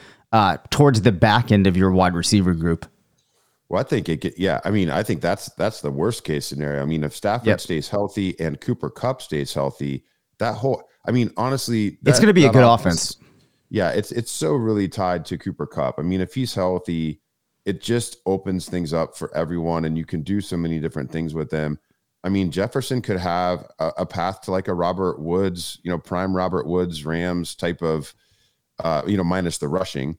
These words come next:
Speaker 1: Yep.
Speaker 2: um, type, type of season here where he's, you know, a solid wide receiver too. I mean, the, the Rams are gonna have to,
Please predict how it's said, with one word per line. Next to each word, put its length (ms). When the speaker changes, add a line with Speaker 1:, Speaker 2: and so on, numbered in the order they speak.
Speaker 1:
Yep. 340
Speaker 2:
um, 460
type, 300
type 240
of 180
season 380
here 300
where 200
he's, 440
you 140
know, 160
a 40
solid 520
wide 280
receiver 400
too. 320
I 40
mean, 360
the, 80
the 160
Rams 320
are 60
gonna 160
have 420
to, 540